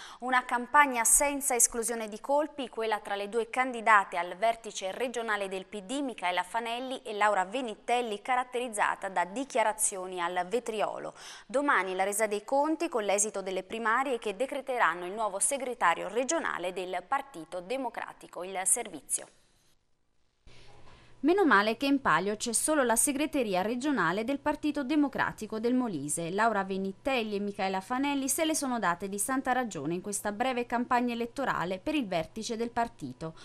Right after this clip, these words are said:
proprio mentre il loro capo sta per diventare presidente del Consiglio al posto di Letta e chiede maggiore unità prima dell'ingresso a Palazzo Chigi. Ma in Molise da anni siamo abituati ad essere considerati una nazione a parte.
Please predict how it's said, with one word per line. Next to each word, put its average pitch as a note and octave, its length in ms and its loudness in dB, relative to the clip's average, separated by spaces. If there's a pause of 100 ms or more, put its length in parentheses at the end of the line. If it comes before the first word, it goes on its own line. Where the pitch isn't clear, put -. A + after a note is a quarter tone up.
(260)
proprio A#3+ 320 2
mentre G3+ 300 -2
il G3 80 -4
loro F#3 240 -6
capo A3 360 2
sta B3 200 2
per - 180 -4
diventare A#3 640 2
presidente F#3+ 520 -4
del F#3+ 180 -6
Consiglio A3+ 500 -2
al F3 60 -6
posto A3+ 340 -6
di C#4+ 140 -2
Letta F3 440 -4 (360)
e - 140 0
chiede C#4+ 280 4
maggiore G#3 380 0
unità A#3+ 380 2
prima B3 280 0
dell'ingresso G#3+ 680 0
a G#3+ 40 -2
Palazzo B3 440 -2
Chigi. C#3 360 -10 (280)
Ma G#3 140 -2
in G3+ 120 2
Molise B3 500 0
da C#4 100 2
anni B3 380 0
siamo D#4+ 260 2
abituati A#3 520 0
ad G3 100 -6
essere A3 340 -4
considerati C4+ 800 0
una B3+ 140 -2
nazione C4 440 -4
a G3 80 -2
parte. F3+ 580 -10